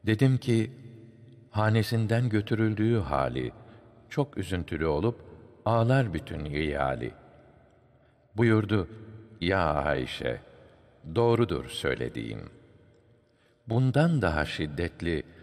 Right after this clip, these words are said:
ne vardır meyyit için?" Sükût edip edeple arz ettim ki hem dahi, "Allah ve Resulullah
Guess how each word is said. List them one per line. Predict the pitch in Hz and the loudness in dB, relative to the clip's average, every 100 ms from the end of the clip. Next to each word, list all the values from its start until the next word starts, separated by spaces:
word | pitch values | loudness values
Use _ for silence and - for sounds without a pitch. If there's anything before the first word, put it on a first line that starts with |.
| - | -10
ne | - 107 135 | -2 2 2
vardır | 87 65 73 | 2 0 -2
meyyit | 69 69 80 78 73 76 | -6 -4 -8 -4 -6 -6
için?" | 76 - - 95 90 - - - _ _ _ _ _ _ | -10 -12 -10 -10 -12 -20 -20 -20 _ _ _ _ _ _
Sükût | - 127 - 143 - | -6 -4 0 0 0
edip | 87 76 80 - - - - - _ - | -2 -2 -6 -8 -20 -20 -20 -20 _ -2
edeple | 104 101 113 - 82 | 0 2 0 2 2
arz | 80 80 73 | 4 2 -2
ettim | 80 - 117 104 | -4 -4 -4 -4
ki | - 73 | -4 -4
hem | 80 85 76 | -2 -2 -2
dahi, | 76 73 101 110 - - - - - - - _ _ - | -2 -2 -4 -4 -8 -20 -20 -20 -20 -20 -20 _ _ -2
"Allah | 92 82 92 95 80 | -2 0 0 -2 -2
ve | 78 | 0
Resulullah | 71 - 73 76 80 78 82 76 | -2 -4 -4 -4 -4 -4 -4 -4